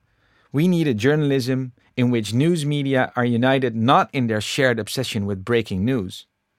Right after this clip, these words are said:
but in their joint defense of democracy. For on the ballot in the upcoming election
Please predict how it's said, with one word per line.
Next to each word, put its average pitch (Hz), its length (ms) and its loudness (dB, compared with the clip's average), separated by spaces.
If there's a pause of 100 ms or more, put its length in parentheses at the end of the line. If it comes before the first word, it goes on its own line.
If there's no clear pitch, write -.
(460)
but 131 140 0
in 143 100 2
their 131 120 2
joint 160 440 0
defense 143 600 0 (100)
of 110 100 -6
democracy. 107 720 0 (1400)
For 151 180 2
on 165 180 4
the 151 80 2
ballot 175 380 4
in 143 120 0
the 131 100 0
upcoming 143 400 0
election 127 580 0